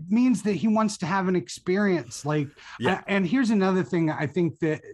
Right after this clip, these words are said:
Speaker 1: that is the challenge of Jodorowsky, especially for Western viewers.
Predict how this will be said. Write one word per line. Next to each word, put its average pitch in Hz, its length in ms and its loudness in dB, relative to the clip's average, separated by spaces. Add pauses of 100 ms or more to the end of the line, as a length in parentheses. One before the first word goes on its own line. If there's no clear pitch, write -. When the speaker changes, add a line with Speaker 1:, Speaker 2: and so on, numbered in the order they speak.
(140)
Speaker 1:
that 147 280 0
is 120 240 -2
the 127 120 -2
challenge 170 600 0
of 127 100 -2
Jodorowsky, 127 720 0
especially 156 600 -2
for 127 500 -2 (320)
Western 143 540 -2
viewers. 110 460 -2